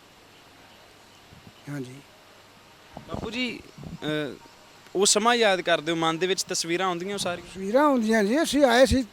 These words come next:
Speaker 1: ਥੋੜ੍ਹੇ ਦਿਨ ਬਾਅਦ, ਮੈਂ ਇੱਥੇ ਆਇਆ। ਗੁਰੂ ਰਾਮਦਾਸ ਸਰਾਂ ਦੇ ਕਮਰਿਆਂ ਦੇ ਵਿੱਚ ਇੰਨਾ ਬਲੱਡ, ਕੇਸ ਸਿੱਖਾਂ ਦੇ ਤੇ ਹੋਰ ਹੱਡੀਆਂ, ਹੱਡੀਆਂ ਬਹੁਤ ਕੁਛ ਪਿਆ ਸੀ। ਅਸੀਂ ਸਰੋਵਰ ਦੀ ਸੇਵਾ ਵੀ ਕੀਤੀ, ਚਾਰ ਦਿਨ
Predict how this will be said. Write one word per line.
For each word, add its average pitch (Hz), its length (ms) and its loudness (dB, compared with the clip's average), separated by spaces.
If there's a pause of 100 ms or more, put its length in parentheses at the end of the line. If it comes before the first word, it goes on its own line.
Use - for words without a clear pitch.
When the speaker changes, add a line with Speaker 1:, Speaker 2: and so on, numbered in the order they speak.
Speaker 1:
ਥੋੜ੍ਹੇ 233 200 2
ਦਿਨ 240 160 -2
ਬਾਅਦ, 214 260 2
ਮੈਂ 220 280 0
ਇੱਥੇ 190 200 -4
ਆਇਆ। 185 420 0 (600)
ਗੁਰੂ 208 220 0
ਰਾਮਦਾਸ 269 460 6
ਸਰਾਂ 220 360 4
ਦੇ 247 100 4 (180)
ਕਮਰਿਆਂ 269 360 6
ਦੇ 269 100 8
ਵਿੱਚ 156 320 0 (720)
ਇੰਨਾ 233 300 6
ਬਲੱਡ, 220 380 8 (840)
ਕੇਸ 240 340 12 (320)
ਸਿੱਖਾਂ - 600 4
ਦੇ 185 220 0 (400)
ਤੇ 226 60 2
ਹੋਰ 202 420 4
ਹੱਡੀਆਂ, 196 280 0
ਹੱਡੀਆਂ 208 160 -2
ਬਹੁਤ 247 300 6
ਕੁਛ 262 200 -4
ਪਿਆ 214 220 -2
ਸੀ। 147 120 -14 (2250)
ਅਸੀਂ 196 180 -4
ਸਰੋਵਰ 196 340 2
ਦੀ 262 80 0
ਸੇਵਾ 220 300 8
ਵੀ 311 60 6
ਕੀਤੀ, 214 280 -4
ਚਾਰ 190 260 2
ਦਿਨ 185 220 0